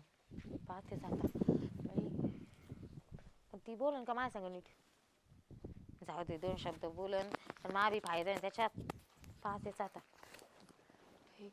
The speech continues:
Speaker 2: कशी आहे ना बाई, मी तर रस्त्यावरच बसले ग बाई वाट बघत, कुठं गेले असं म्हणून कुठं नाही. मला तर लय टेन्शन आलंय बाई.
Speaker 1: ताई,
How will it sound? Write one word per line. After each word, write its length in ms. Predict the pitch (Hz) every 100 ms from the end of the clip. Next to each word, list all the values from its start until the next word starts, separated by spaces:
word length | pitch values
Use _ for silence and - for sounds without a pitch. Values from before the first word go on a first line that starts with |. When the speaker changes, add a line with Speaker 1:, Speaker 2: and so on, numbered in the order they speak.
| -
Speaker 2:
कशी 240 | 226 -
आहे 180 | 220 214
ना 100 | 208
बाई, 280 | 202 214 233
मी 120 | 233
तर 140 | 220
रस्त्यावरच 400 | 240 240 247 214
बसले 380 | 214 254 - 240
ग 60 | 220
बाई 200 | 233 233
वाट 240 | 226 226
बघत, 640 | 208 240 233 233 233 214 - - _ _ - - _ _ _ _ - -
कुठं 200 | - 208
गेले 200 | 220 214
असं 280 | 214 214 220
म्हणून 160 | 214 202
कुठं 260 | 233 220
नाही. 120 | 208
मला 200 | 202 208 202
तर 40 |
लय 100 | 233
टेन्शन 440 | 226 277 302 294
आलंय 280 | 226 208 202
बाई. 140 | 196 202 - - - - - - -
Speaker 1:
ताई, 280 | 254 302